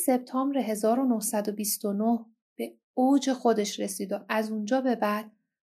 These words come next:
آروم آروم شروع کرد به پایین رفتن، تا اینکه تو بیست و هشت و بیست و نه اکتبر کاملاً سیاه پوش شد. تو بیست و هشت اکتبر که بهش دوشنبه سیاه هم می‌گن،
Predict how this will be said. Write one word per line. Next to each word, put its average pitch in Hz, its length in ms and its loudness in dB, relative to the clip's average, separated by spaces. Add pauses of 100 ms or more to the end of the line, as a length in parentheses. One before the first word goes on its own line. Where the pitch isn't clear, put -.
(100)
آروم 247 720 6
آروم 233 320 4
شروع 220 300 -4
کرد 220 280 -4
به 196 100 -4
پایین 190 320 -6
رفتن، 202 540 -8 (440)
تا 226 120 -4
اینکه 233 200 0
تو 262 140 -6
بیست 202 320 -2
و 214 40 2
هشت 214 360 -2
و - 120 -4 (380)
بیست - 280 -2
و 226 80 2
نه 277 320 4
اکتبر 233 520 -2 (440)
کاملاً 226 840 4
سیاه 202 480 4
پوش - 320 -6
شد. - 180 -16 (560)
تو 240 100 -2
بیست 220 220 -2
و 254 40 0
هشت 262 360 2
اکتبر 214 600 2 (400)
که 247 140 2
بهش 262 400 4
دوشنبه 233 680 2
سیاه 254 580 2
هم 220 160 0
می‌گن، 202 600 -2